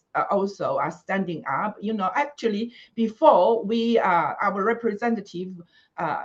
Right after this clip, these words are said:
tried our best to, to, you know, introduce ourselves and introduce our ideology to them. But now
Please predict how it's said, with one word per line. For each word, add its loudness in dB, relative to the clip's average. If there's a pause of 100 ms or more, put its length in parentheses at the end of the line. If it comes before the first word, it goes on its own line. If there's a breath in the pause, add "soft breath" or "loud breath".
tried 2
our -2
best -4
to, -12
to, -6 (720)
you 0
know, -4
introduce -4
ourselves 0 (120)
and -4
introduce -6
our 0
ideology 2
to -6
them. 2 (340)
But -2
now 6